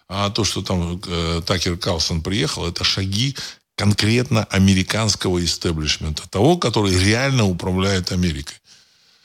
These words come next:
Э, вот эти шаги в, в сторону России, э, если бы не эти шаги, то, возможно, уже щас были, была бы введена вот эта, так сказать, цифровая валюта, э, валюта брикс,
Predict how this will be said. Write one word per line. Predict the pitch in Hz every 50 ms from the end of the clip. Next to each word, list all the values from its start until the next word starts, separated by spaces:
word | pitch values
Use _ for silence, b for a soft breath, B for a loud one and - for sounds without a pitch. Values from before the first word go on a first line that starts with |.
| b b b b b _ _ _ _
Э, | -
вот | 92 92 92 92 92 92 90 92 90
эти | 98 95
шаги | 90 - 110 110 117 110 101
в, | 90 90 82 82 80 80 76 73 73 - -
в | - -
сторону | - - - 127 113 107 104 101 98
России, | 101 107 104 - - 185 196 202 196 185 139 113 _ _ _ _
э, | - 110 113 113 110 117 113 117 110
если | 110 113 127 120 107 123
бы | 117 120
не | 117 117 113
эти | 110 -
шаги, | 101 - - 127 127 135 165 180 208 196 B B B B B B B B B B B _
то, | - 123
возможно, | 117 117 113 117 139 147 135 131 117
уже | 101 98 98 101
щас | 87 - - - 127 123 123 - - -
были, | 98 95 107 110 104 104
была | 95 92 90 85 92 101 107 110
бы | 104 95 85
введена | 80 82 85 90 85 98 95 95 104 101
вот | 92 87 82
эта, | 95 92 -
так | - 82
сказать, | - - - - - 78
цифровая | - - - 80 92 95 92 90 87 87 85 85
валюта, | 85 92 98 110 143 156 - - 117 113 - b b b b b b b b b _ -
э, | - 95 92 92 90 90 87 87 85 85 85 85 85
валюта | 85 87 90 95 92 90 92 95 92 92 87 87 87
брикс, | 85 90 90 - 139 147 - - - - -